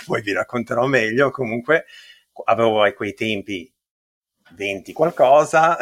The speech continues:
<laughs> e, e, e niente. A, a quei tempi la M L S non esisteva, calcio in Nord America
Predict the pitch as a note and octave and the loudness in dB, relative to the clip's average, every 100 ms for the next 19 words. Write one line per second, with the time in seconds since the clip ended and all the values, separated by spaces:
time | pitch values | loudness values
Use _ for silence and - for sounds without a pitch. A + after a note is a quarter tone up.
0 | - - D3+ A2 B2 G#2+ G2 F#2+ F#2+ - | -4 -2 -2 0 0 0 -2 -6 -10 -20
1 | - A#2+ G2 A2 B2 C3 D#3+ A#2 G2 D#2+ | -12 -10 -10 -10 -10 -4 -4 -4 -10 -12
2 | _ - - _ _ - G2+ G2+ G2 A#2+ | _ -20 -20 _ _ 0 2 2 -2 -6
3 | A2 B2 A#2+ B2 A#2 A2 A2 G#2+ A#2 - | -4 -4 -2 0 0 2 2 2 2 0
4 | C3 C3 B2 C3 - C#3 A#2+ G2+ G2 F2+ | -6 -6 -6 -10 -4 -2 -2 -2 -6 -6
5 | F#2 - G#2+ A2+ A#2 B2+ B2 B2 A#2+ A#2 | -10 -2 2 2 2 -4 -4 -2 -2 -2
6 | A#2 B2 B2 C3 B2 A#2+ | -4 -6 -4 0 2 0